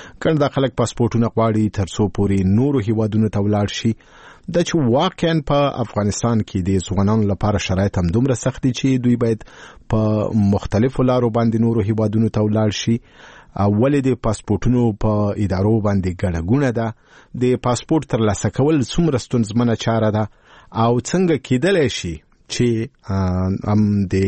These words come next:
افغان ځوانانو ستونزې په وطن کې حل شي او هم د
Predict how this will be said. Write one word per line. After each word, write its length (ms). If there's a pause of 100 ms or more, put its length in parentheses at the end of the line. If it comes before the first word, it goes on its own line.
افغان 380
ځوانانو 460
ستونزې 340
په 120
وطن 300
کې 200
حل 80
شي 240 (460)
او 160
هم 220
د 240